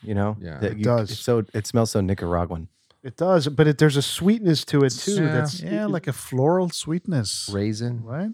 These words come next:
Speaker 3: Yeah,
Speaker 2: Touch.
Speaker 3: raisin's a good
Speaker 4: Just on
Speaker 3: call
Speaker 4: the
Speaker 3: out.
Speaker 4: wrapper.
Speaker 2: Mm-hmm. But it's so beautifully made.
Speaker 3: Yeah, this is a, this is a very nice looking and smelling cigar.
Speaker 2: Yeah, sharp.
Speaker 3: Looking forward to smoking it tonight. Let's cut this thing, boys.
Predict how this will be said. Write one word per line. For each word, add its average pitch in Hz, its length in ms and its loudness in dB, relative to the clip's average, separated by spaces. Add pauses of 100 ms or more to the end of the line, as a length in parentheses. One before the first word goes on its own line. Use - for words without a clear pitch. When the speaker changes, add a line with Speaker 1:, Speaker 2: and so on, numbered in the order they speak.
(320)
Speaker 3:
Yeah, 135 120 0
Speaker 2:
Touch. 113 100 -6
Speaker 3:
raisin's 151 340 4
a 147 40 0
good 127 40 -2
Speaker 4:
Just 135 160 4
on - 40 4
Speaker 3:
call 127 160 8
Speaker 4:
the 131 80 4
Speaker 3:
out. 123 60 4
Speaker 4:
wrapper. 127 400 0 (320)
Speaker 2:
Mm-hmm. 107 260 -12 (920)
But 107 100 -2
it's 107 120 -4
so 170 180 -2
beautifully 95 480 -4
made. 104 380 -6 (1300)
Speaker 3:
Yeah, 113 160 -4
this 139 240 0
is 147 160 2
a, 135 300 6
this 147 220 -4
is 160 80 -4
a 131 80 2
very 131 400 2
nice 123 320 2
looking 139 440 2
and 135 320 -2
smelling 120 380 -4
cigar. 107 480 -4
Speaker 2:
Yeah, 104 240 -10 (200)
sharp. - 380 -16 (180)
Speaker 3:
Looking 110 220 -16
forward 107 220 -6
to 101 60 -8
smoking 110 300 -2
it 101 80 -4
tonight. 101 240 -10
Let's - 140 -12
cut 165 160 -2
this - 160 -6
thing, 131 120 -2
boys. 143 400 -2